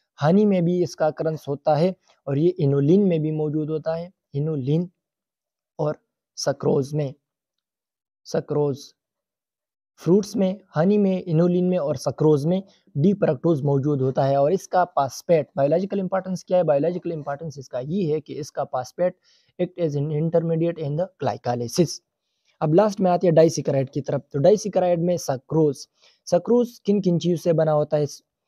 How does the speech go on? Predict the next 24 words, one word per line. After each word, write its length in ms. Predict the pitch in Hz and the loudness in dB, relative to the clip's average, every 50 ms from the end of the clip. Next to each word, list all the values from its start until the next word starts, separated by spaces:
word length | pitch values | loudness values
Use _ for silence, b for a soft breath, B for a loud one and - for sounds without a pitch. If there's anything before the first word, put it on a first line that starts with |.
| _ _ _ _ - | _ _ _ _ -2
वो 80 | 160 165 | 0 2
तो 100 | - 170 | 4 4
हम 180 | 160 156 151 | 4 4 4
लास्ट 280 | 147 170 196 190 - 190 | 4 4 2 2 2 2
में 140 | 165 156 147 | 4 4 4
पढ़ेंगे, 340 | 151 151 160 175 196 202 | 4 4 4 4 4 4
लेकिन 280 | 196 170 151 - 151 139 | 4 2 2 0 0 -2
सक्रोज 400 | - - 151 - 180 202 208 - | -2 -4 -4 0 0 0 0 2
का 80 | - - | 0 -2
अकरेंस 440 | - 196 208 - 175 165 143 127 | 0 -2 -4 -2 -4 -4 -4 -6
कहाँ 200 | - 143 131 131 | -6 -6 -6 -6
पे 120 | - - 139 | -4 -4 -4
होता 260 | 139 139 131 - 139 | -4 -4 -2 -2 -2
है? 160 | 139 135 - - _ _ _ | -2 -2 -4 -6 _ _ _
पीसीबी 380 | 175 170 - - 175 160 175 165 | -4 -4 -2 0 0 2 2 0
से 140 | - 165 143 | 0 0 0
याद 300 | 131 135 131 123 120 127 | 0 0 0 0 -2 -4
रखिए, 320 | 135 131 - 139 131 127 _ - | -4 -6 -6 -8 -12 -10 _ -6
पीसीबी। 840 | 175 190 208 - _ _ - - - 170 175 165 139 135 139 131 123 - _ _ _ _ _ _ _ _ _ _ - | -6 -6 -6 -8 _ _ -18 -10 -8 -6 -6 -4 -2 0 0 0 -2 -4 _ _ _ _ _ _ _ _ _ _ -6
पी, 100 | 160 170 160 - - - _ _ _ _ _ _ - | -4 -4 -4 -6 -12 -20 _ _ _ _ _ _ 0
पी 140 | 185 185 | 2 2
मीन्स 300 | 190 190 190 196 175 - | 4 4 2 0 0 -2
पाइनएप्पल, 580 | - - 143 151 151 151 143 - 143 123 127 - _ _ _ _ _ _ _ _ _ _ _ _ _ _ _ _ _ _ _ _ _ _ _ - | -4 -4 -4 -2 -2 -4 -6 -6 -6 -8 -8 -10 _ _ _ _ _ _ _ _ _ _ _ _ _ _ _ _ _ _ _ _ _ _ _ -12
पाइनएप्पल। 760 | 131 139 139 135 131 - - 143 131 127 - 135 127 131 | -8 -8 -8 -8 -8 -10 -10 -10 -10 -8 -6 -6 -8 -8